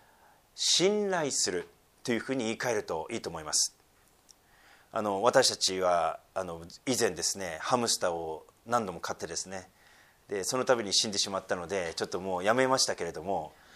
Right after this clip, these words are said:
あの、大体ですね、ものすごい警戒するんですね、一週間ぐらいは。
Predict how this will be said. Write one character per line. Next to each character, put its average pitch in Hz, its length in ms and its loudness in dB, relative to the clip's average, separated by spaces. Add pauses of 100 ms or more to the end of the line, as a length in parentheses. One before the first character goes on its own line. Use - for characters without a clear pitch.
(200)
あ 131 100 4
の、 123 140 6
大 190 180 8
体 190 320 10
で 117 140 2
す - 140 2
ね、 117 160 6
も 117 180 6
の 175 120 10
す 240 160 4
ご 262 180 8
い 127 180 4
警 135 300 6
戒 123 180 6
す 123 160 2
る 117 80 2
ん 101 40 -4
で 90 80 -4
す - 120 -2
ね、 190 180 0
一 160 120 2
週 135 160 0
間 107 160 0
ぐ 104 80 2
ら 87 100 2
い 76 60 -4
は。 69 160 -4